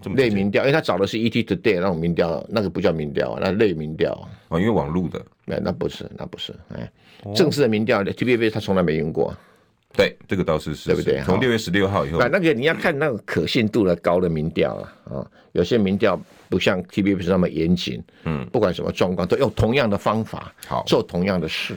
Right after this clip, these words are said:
Speaker 1: 郑源跟他请教，T V B S民调竟然那么让你信任，那中间选民的走十趴，这个数字跟这意义代表什么？
Speaker 2: 代表说你激怒中间选民啊，不然怎么可能就一个月里面，你上个，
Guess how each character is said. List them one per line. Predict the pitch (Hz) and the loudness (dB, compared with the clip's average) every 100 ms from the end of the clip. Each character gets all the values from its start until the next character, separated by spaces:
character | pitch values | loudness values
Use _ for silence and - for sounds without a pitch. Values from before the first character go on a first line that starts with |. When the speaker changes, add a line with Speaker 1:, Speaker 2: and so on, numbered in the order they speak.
| - | -6
Speaker 1:
郑 | - 110 | 0 2
源 | |
跟 | 104 | 2
他 | 110 | 2
请 | 104 65 | 0 -4
教 | 73 71 57 - | -2 -2 -2 -8
，T | - 135 | -4 -2
V | 127 | 0
B | 117 | 0
S | 90 | 0
民 | 78 | 0
调 | 90 | 0
竟 | 92 87 | 2 0
然 | 76 | 0
那 | 87 | 2
么 | 73 | 2
让 | 80 71 | 0 -2
你 | 60 | -6
信 | - - 73 67 | -10 -8 -8 -6
任， | 60 110 | -4 0
那 | - - - | -2 -2 0
中 | 180 170 | 2 2
间 | 170 139 143 | 2 0 0
选 | - 76 | 0 -2
民 | 67 73 73 | -2 -6 -2
的 | 82 73 - | 0 0 -2
走 | 80 65 | -2 -2
十 | - - 73 85 | -4 -4 -4 -4
趴， | - 90 92 | -2 0 0
这 | 127 | 0
个 | 110 | 0
数 | - 123 90 | 0 0 0
字 | 107 | -2
跟 | 95 101 | 0 0
这 | 98 | 0
意 | 101 92 | 0 -2
义 | |
代 | 87 92 | 0 0
表 | 65 | -2
什 | - - | -8 -12
么？ | - - - - - - | -14 -18 -20 -20 -20 -2
Speaker 2:
代 | - | 0
表 | 117 104 | 2 0
说 | 135 | 0
你 | 98 | 0
激 | - 120 | 2 2
怒 | 110 | 2
中 | 92 92 | 2 2
间 | 90 | 0
选 | 82 | 0
民 | 60 55 | -4 -4
啊， | 57 - | -6 0
不 | |
然 | 113 | 0
怎 | 87 | 2
么 | 92 | -2
可 | 92 82 | 0 -2
能 | 76 85 | -2 -2
就 | - - 87 | -4 -6 -6
一 | 117 | -2
个 | 120 113 | 2 4
月 | 95 | 2
里 | 78 | 0
面， | 95 | -4
你 | 107 107 | -2 -2
上 | - | 0
个， | 117 | -2